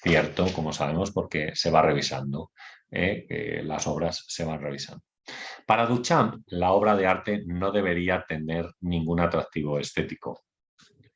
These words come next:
La obra de arte para Duchamp no debería aspirar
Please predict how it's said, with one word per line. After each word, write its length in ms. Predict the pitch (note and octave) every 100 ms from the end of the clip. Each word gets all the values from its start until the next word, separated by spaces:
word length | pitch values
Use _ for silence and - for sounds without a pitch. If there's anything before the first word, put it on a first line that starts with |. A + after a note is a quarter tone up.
| - - -
La 180 | E2 F2+
obra 160 | G2
de 100 | F#2+
arte 180 | F#2 G#2+
para 160 | G2+ F#2
Duchamp 420 | G2+ B2+ A#2+ G#2+
no 120 | G#2
debería 360 | G2+ F2+ F2 E2+
aspirar 560 | - D2+ F2+ A#2 -